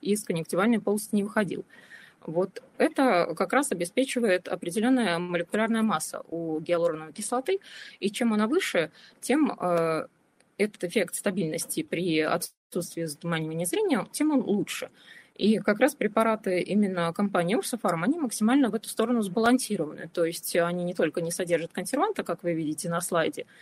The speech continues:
но, э, содержат также высокомолекулярную именно гиалуроновую кислоту, э, которая, э, в принципе, э, есть также и у акутирса, но там входит в состав,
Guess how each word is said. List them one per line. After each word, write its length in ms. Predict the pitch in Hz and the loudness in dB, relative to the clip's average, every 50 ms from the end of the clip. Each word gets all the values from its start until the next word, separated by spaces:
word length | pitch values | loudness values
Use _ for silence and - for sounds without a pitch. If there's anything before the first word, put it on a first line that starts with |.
| - - - _ _ | -20 -20 -20 _ _
но, 760 | - 180 208 254 392 370 254 160 - 151 170 170 165 165 160 | 0 2 4 4 4 4 2 2 0 0 0 0 0 0 -2
э, 40 | 165 | -2
содержат 460 | 170 - 190 208 294 339 285 226 - | -2 -2 -2 0 0 0 0 0 0
также 300 | - 254 254 247 214 220 | 2 0 2 2 0 0
высокомолекулярную 1400 | 165 180 - 254 240 254 214 180 170 160 156 170 185 190 175 165 - 185 190 226 226 226 220 220 190 180 170 160 - | 0 0 0 0 2 2 2 2 2 0 -2 -2 -2 -2 -2 -2 0 2 2 2 2 2 0 0 2 0 0 -2 -2
именно 560 | - 170 190 196 214 214 196 180 170 160 160 165 | -2 -2 2 4 4 4 4 4 2 0 -2 0
гиалуроновую 580 | 156 160 170 170 185 196 214 214 220 190 170 | 2 4 4 4 4 2 2 0 0 0 -2
кислоту, 520 | 170 - 196 - - 196 202 - 151 143 - - _ _ - - - - 151 | -4 -6 -6 -6 -6 -6 -8 -8 -12 -14 -14 -18 _ _ -20 -20 -18 -14 -10
э, 300 | 170 175 165 160 160 160 170 165 | -8 -6 -4 -4 -4 -6 -4 -4
которая, 560 | - 196 196 - 285 302 285 220 185 180 156 | -4 -2 0 2 2 4 4 4 4 4 2
э, 320 | - - 165 170 165 160 | 2 0 0 0 0 -2
в 80 | 175 - | -4 -2
принципе, 520 | - 240 233 208 - - - - 175 - - _ - - - - - - _ | 0 2 2 2 0 -2 0 0 0 0 0 _ -20 -20 -20 -20 -20 -18 _
э, 140 | - - 175 | -2 0 0
есть 280 | 175 180 208 180 - - | 2 2 2 0 0 0
также 520 | - 202 165 165 156 - 165 160 156 180 | 0 0 0 0 -2 -2 -2 -2 -2 -2
и 340 | - - - 185 196 202 180 | -4 -4 -4 -2 0 0 0
у 440 | - - - 190 180 170 165 151 156 - _ _ _ _ _ _ _ _ _ _ _ - | 0 0 0 -2 0 0 -2 -2 -4 -8 _ _ _ _ _ _ _ _ _ _ _ -14
акутирса, 560 | - 175 - 190 185 - 262 277 - - 330 | -10 -8 -8 -4 0 0 0 0 0 0 2
но 160 | 247 202 202 | 2 2 2
там 220 | 208 - 240 247 240 | 2 0 0 0 0
входит 340 | - - 240 220 190 170 - | 0 0 0 0 0 -2 -4
в 40 | |
состав, 380 | - 196 185 - - 247 240 220 | -4 -6 -4 -2 0 0 0 0